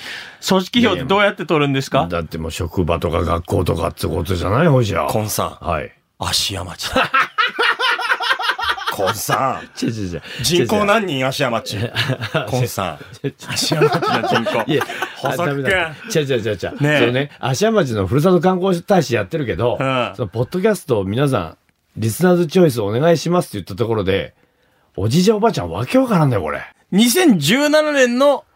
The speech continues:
Speaker 1: 推計で、
Speaker 2: はい。
Speaker 1: 一万四千人。
Speaker 2: いますね。
Speaker 1: いらっしゃいますので。
Speaker 2: います、いますね。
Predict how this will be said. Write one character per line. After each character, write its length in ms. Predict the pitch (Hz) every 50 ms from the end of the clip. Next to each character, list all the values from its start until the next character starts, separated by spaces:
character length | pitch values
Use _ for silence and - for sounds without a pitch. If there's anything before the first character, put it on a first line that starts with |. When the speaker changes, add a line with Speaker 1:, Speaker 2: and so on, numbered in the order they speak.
| _ _ _
Speaker 1:
推 280 | - - - 135 127 117
計 240 | - 127 117 123 143
で、 280 | 214 233 226 - - _ _ _ _ _ _
Speaker 2:
は 60 | - 76
い。 80 | - - _ _ _ _ _
Speaker 1:
一 200 | 127 127 - 285
万 180 | 311 294 208
四 240 | 160 135 135 139 139
千 300 | 123 - 131 120 113 110
人。 280 | 104 98 92 82 78 - -
Speaker 2:
い 140 | 139 127 123
ま 120 | 123 120
す 140 | 113 - -
ね。 160 | 69 69 71 -
Speaker 1:
い 100 | 123 117
ら 100 | 123 123
っ 40 | 120
し 160 | - - 131
ゃ 40 | 117
い 60 | 117
ま 180 | - 117 110 95
す 80 | 90
の 60 | 90
で。 60 | - 104
Speaker 2:
い 20 | 113 113
ま 120 | 104 98
す、 120 | - -
い 20 | 80
ま 80 | 76
す 20 | 71
ね。 140 | 60 -